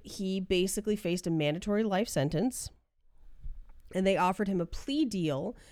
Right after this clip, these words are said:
but he would have to accept responsibility for the arson. So, just before he was sentenced, he asked to address the court and explained that he had not directed anyone to burn those two shops down,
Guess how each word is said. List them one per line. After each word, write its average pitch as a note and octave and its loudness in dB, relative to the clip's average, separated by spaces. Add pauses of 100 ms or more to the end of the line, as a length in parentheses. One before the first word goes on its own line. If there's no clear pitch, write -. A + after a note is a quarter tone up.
(140)
but F3 0
he F#3+ 0
would G#3 4
have G3 0
to G#3 2
accept F3+ -2
responsibility F3 -2 (1080)
for F3 -2
the - -6
arson. F#3 -2 (1700)
So, D#3+ 0 (680)
just G#3 4
before C4 2
he B3+ 2
was D4 2
sentenced, E3+ 0 (240)
he A#3+ 2
asked G#3+ -2
to C4+ 0
address E3+ -2
the - -10
court F3 0 (460)
and E3+ 0
explained G#3 0 (380)
that F3 -2
he G3+ 0
had F#3 2
not G3 2
directed A3 0
anyone A3+ 2
to G#3+ -2
burn F#3+ 2
those F#3+ 0
two F3+ -4
shops B3+ 0
down, D3+ 2